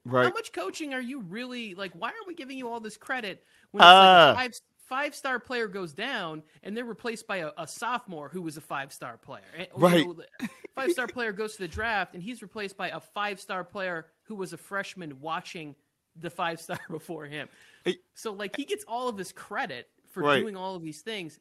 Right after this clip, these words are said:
Speaker 2: but he has, like, the best incoming draft class, uh,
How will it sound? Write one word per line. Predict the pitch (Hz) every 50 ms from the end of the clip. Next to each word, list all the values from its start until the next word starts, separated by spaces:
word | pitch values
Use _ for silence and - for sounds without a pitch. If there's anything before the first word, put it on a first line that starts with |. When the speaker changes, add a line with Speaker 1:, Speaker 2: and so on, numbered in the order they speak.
| _ -
Speaker 2:
but | - 180
he | 160 - 233 233 220 196 - _ _ _ _ _ _ _ _ _ _ _ _ - 175 160
has, | 143 180 220 214 220 190
like, | 190 170 -
the | - 170
best | 147 127 123 - 180 196 185 - -
incoming | - 190 185 185 180 - 175 170 160 147
draft | 127 139 147 151 156 151 -
class, | - 147 135 127 120 123 - - _ _ _ _ _ _ -
uh, | 180